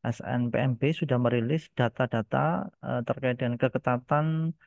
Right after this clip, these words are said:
prodi-prodi di P T N P T N untuk S N B P dan S N B T ya tahun dua ribu dua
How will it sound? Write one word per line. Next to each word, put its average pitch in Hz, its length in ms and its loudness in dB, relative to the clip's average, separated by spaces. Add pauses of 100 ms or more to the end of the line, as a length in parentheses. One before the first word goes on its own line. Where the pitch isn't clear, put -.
prodi-prodi 139 640 2
di - 160 -6
P - 80 0
T 127 160 2
N 135 80 0
P 135 160 0
T - 80 -2
N 147 240 -2
untuk 127 400 -2
S 127 160 -2
N 123 80 0
B 117 160 0
P 143 480 0
dan 107 160 0
S 120 160 -2
N 117 80 0
B 117 160 0
T 127 80 2
ya 117 80 4
tahun 120 240 0
dua 113 160 0
ribu 117 400 -2
dua 127 80 2